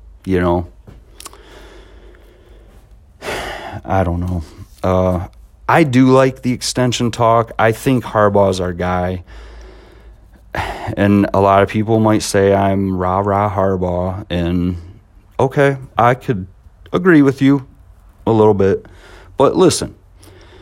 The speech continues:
Michigan needs continuity, man. They, we, we've had no stability at head coach. I mean, it just, we need,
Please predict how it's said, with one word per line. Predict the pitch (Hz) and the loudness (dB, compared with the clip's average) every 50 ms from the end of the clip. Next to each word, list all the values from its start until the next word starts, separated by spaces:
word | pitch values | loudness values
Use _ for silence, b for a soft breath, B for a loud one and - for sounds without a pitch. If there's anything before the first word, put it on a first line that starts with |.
| b b b b b b b b b - - - - | b b b b b b b b b -20 -16 -4 0
Michigan | - 180 233 277 - - - 233 214 185 156 | 2 2 2 2 0 0 0 2 4 4 6
needs | 151 139 127 104 - | 6 6 4 2 -2
continuity, | - - - 123 131 160 - - 101 92 92 95 120 131 123 101 90 87 85 87 | -8 -6 -4 -2 0 0 0 0 -2 -2 0 2 4 4 4 4 2 0 -6 -6
man. | 87 87 87 85 87 87 87 87 92 - | -6 -4 -4 -2 -2 -4 -4 -6 -10 -14
They, | - 87 90 98 113 131 160 190 214 220 220 208 - - _ _ _ - - - - - - - - - _ - - - B B B B B B B - - | -14 -6 -2 0 0 0 0 0 -2 -2 -4 -6 -8 -10 _ _ _ -20 -20 -20 -20 -20 -20 -20 -20 -20 _ -18 -12 -10 B B B B B B B -18 -10
we, | 110 135 190 262 311 320 - - - | -4 0 2 2 2 2 0 -2 0
we've | 175 214 277 294 | 2 4 4 4
had | 302 294 277 220 | 4 2 2 2
no | 170 147 156 175 208 | 4 4 4 4 2
stability | 220 - - - 185 139 104 113 135 175 202 190 135 107 104 | 2 -2 -2 -2 -2 2 2 4 6 6 4 4 4 2 2
at | 87 98 | 2 0
head | 113 123 113 104 - | 0 -2 -2 -2 -4
coach. | - 123 143 175 190 - - | -2 0 0 0 0 -2 -2
I | 113 107 | -2 0
mean, | 110 110 107 104 104 104 95 95 b b b b b b b b b b b b b b b b b b b b b b b b b b b b b b b b b b b b b b b b b b b b _ _ - _ - - B B B B B B B B - | 0 0 0 0 0 -2 -4 -6 b b b b b b b b b b b b b b b b b b b b b b b b b b b b b b b b b b b b b b b b b b b b _ _ -20 _ -20 -18 B B B B B B B B 0
it | 123 127 | 2 2
just, | 92 - 156 165 - - - - 117 | 2 2 0 0 0 0 -4 -4 -6
we | 110 113 123 127 | -2 2 2 4
need, | 127 127 127 135 139 143 147 143 147 135 127 | 4 4 4 4 4 4 2 2 0 -2 -4